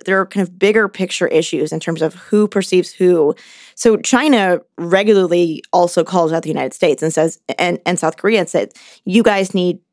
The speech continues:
to maybe chill out on the big, massive military exercises 'cause you're scaring North Korea and you're making them lash out like this." And, you know, there are good arguments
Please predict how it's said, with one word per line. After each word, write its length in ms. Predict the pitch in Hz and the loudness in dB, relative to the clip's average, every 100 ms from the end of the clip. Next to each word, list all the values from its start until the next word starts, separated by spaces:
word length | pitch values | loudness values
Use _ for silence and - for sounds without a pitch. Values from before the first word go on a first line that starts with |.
| - | -8
to 180 | - 175 | -4 -4
maybe 280 | - 170 175 | -2 0 0
chill 280 | 170 190 160 | 0 0 2
out 320 | 151 156 - | 2 0 -2
on 220 | 151 151 | -4 -4
the 140 | 156 147 - | -6 -6 0
big, 360 | 160 165 - | 2 2 -2
massive 420 | 156 135 156 123 | -6 -6 -6 -8
military 460 | 160 170 143 151 131 | -6 -6 -4 -2 -2
exercises 680 | 117 - 165 147 147 156 160 | -4 -4 -6 -4 -6 -6 -10
'cause 260 | - 156 | -6 -6
you're 100 | 151 | -4
scaring 640 | 147 - - 160 147 139 - _ _ _ - | -6 -4 0 0 0 -4 -10 _ _ _ -8
North 280 | 170 160 - | -6 -6 0
Korea 440 | 208 277 180 175 | 2 2 2 2
and 120 | - 196 | 0 2
you're 140 | 185 | 2
making 480 | 180 185 180 185 175 | 2 0 -2 -4 -4
them 320 | 160 156 160 - _ _ _ | -4 -4 -8 -14 _ _ _
lash 380 | 165 165 131 - | -4 -2 -2 -2
out 220 | 262 269 | -2 0
like 200 | 160 131 | -2 -4
this." 300 | - 113 - - - - _ _ - | -6 -6 -8 -18 -20 -20 _ _ -2
And, 420 | 254 247 233 214 - _ _ - | 0 2 2 -2 -8 _ _ -4
you 100 | 214 | 0
know, 60 | |
there 180 | - 208 | 2 0
are 40 | 202 | 2
good 200 | 226 208 | 2 2
arguments 640 | 175 196 196 202 - - | 0 0 0 -2 -6 -14